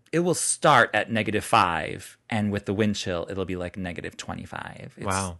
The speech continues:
Speaker 1: disgusting.
Speaker 2: That's crazy.
Speaker 1: Yeah. So we
Speaker 2: Um,
Speaker 1: lived through it, though. I didn't leave my house, so I didn't have to worry about it.
Speaker 2: Well, for
Speaker 1: <laughs>
Speaker 2: our, um, Celsius listeners who use that
Speaker 1: Like
Speaker 2: system.
Speaker 1: the rest of the world.
Speaker 2: Yeah. <laughs>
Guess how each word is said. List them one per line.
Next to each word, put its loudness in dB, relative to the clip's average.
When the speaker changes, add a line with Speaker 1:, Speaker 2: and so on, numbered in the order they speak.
Speaker 1:
disgusting. -8
Speaker 2:
That's -8
crazy. -6
Speaker 1:
Yeah. -8
So 2
we 6
Speaker 2:
Um, 4
Speaker 1:
lived 0
through 2
it, -2
though. 0
I 6
didn't 0
leave 0
my 2
house, -4
so -2
I -2
didn't -6
have -6
to -10
worry -4
about -6
it. -12
Speaker 2:
Well, 2
for 6
Speaker 1:
<laughs> -4
Speaker 2:
our, 2
um, 2
Celsius 0
listeners -6
who -6
use -6
that 0
Speaker 1:
Like 2
Speaker 2:
system. 4
Speaker 1:
the 6
rest 6
of 2
the 6
world. 8
Speaker 2:
Yeah. 6
<laughs> 4